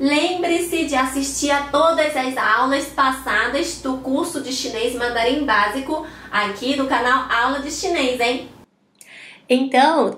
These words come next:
todas as vogais dessa aula, a gente precisa manter a língua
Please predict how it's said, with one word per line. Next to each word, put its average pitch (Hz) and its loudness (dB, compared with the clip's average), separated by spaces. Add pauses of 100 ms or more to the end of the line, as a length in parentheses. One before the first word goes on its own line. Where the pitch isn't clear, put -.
todas 302 4
as 247 2
vogais 202 0 (100)
dessa 262 2
aula, 214 4 (340)
a 208 0
gente 214 -2
precisa 226 -2
manter 247 2
a 254 2
língua 254 4